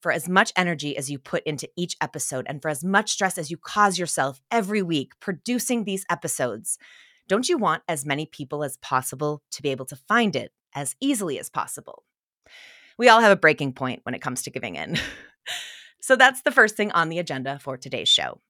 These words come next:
I wanted to tell you we have a new name.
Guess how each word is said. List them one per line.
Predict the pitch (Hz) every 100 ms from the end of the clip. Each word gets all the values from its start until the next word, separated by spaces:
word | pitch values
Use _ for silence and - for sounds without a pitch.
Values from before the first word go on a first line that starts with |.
| _
I | 151
wanted | 143 143 -
to |
tell | 240 170 143
you | 147 165 196 _ -
we | 196
have | 160 143
a |
new | 180
name. | 214 277 185 131